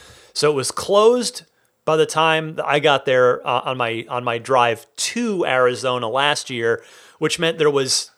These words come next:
nowhere, there was no restroom facility, uh, easily available. So, um, yeah, that was, that was a rough one. And then on my way back, I think one or two of the stalls were down. So, uh, thankfully, it wasn't crowded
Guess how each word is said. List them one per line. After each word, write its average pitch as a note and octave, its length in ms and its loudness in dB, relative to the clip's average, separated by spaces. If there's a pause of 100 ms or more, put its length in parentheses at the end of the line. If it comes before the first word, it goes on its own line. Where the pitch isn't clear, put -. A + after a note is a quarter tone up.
(120)
nowhere, D#3+ 720 0 (320)
there D#3+ 140 0
was D#3+ 160 -4
no F3 180 2
restroom D3+ 460 -2
facility, A#2+ 680 0 (380)
uh, B2 180 -2
easily C#3 440 0
available. A#2+ 680 4 (340)
So, B2 480 0
um, A2 500 -4 (100)
yeah, A#2+ 200 -8
that C#3+ 180 -2
was, D#3 280 -2 (460)
that A3 180 0
was C#4 140 0
a G#3+ 60 2
rough F#3 280 0
one. C3+ 140 -6
And D#3+ 80 -8
then G3+ 80 0
on A#3 80 0
my G3 120 2
way F3+ 180 0
back, D#3 340 -2
I D3 140 -4
think D3+ 200 -8
one C#3+ 180 0
or C#3 60 -2
two D3+ 240 -2
of C#3 60 2
the B2 60 -6
stalls B2+ 680 0 (140)
were A2+ 180 -6
down. G#2+ 560 -4 (880)
So, A2 400 0
uh, A#2 260 -4
thankfully, F3+ 460 0
it C#3 80 -6
wasn't C#3 300 0
crowded C3 500 0